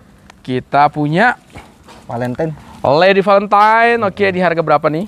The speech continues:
Speaker 2: Itu tiga puluh lima ribu.
Speaker 1: Tiga puluh lima ribu rupiah.
Speaker 2: Sama, ambil tiga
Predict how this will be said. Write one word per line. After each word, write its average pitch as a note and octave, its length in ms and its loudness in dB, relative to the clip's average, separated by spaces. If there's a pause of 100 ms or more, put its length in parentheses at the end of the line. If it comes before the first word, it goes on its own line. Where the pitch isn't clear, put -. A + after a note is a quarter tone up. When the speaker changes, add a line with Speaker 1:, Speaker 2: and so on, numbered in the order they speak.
(520)
Speaker 2:
Itu - 80 -4
tiga D3 240 2
puluh C3 180 0
lima A#2 140 0
ribu. F#2+ 320 -8
Speaker 1:
Tiga G3 320 2
puluh A3 240 4
lima G#3 160 4
ribu F#3+ 240 2
rupiah. B2 720 0
Speaker 2:
Sama, B2 160 -8
ambil A2 240 -6
tiga G#2+ 320 -10